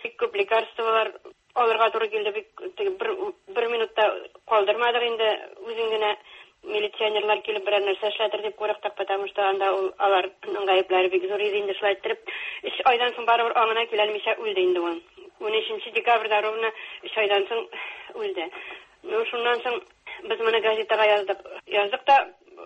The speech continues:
Казаннан правозащитный центр безнең, э, укыган.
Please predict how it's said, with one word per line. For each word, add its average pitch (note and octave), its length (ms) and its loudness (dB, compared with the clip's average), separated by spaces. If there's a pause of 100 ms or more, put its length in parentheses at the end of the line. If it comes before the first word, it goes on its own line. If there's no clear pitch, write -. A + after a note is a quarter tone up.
(220)
Казаннан A3+ 460 -2
правозащитный A3+ 760 -4
центр A3+ 300 -8 (340)
безнең, G#3+ 340 -4
э, - 960 -16
укыган. F#3+ 500 2